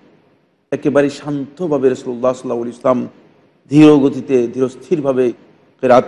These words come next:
পড়তেছিলেন, কোরআন তেলাওয়াত করতেছিলেন। "ইযা মাররা বিআয়াতিন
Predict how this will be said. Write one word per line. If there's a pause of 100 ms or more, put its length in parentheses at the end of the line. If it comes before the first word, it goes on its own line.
পড়তেছিলেন, (160)
কোরআন (500)
তেলাওয়াত
করতেছিলেন। (460)
"ইযা
মাররা
বিআয়াতিন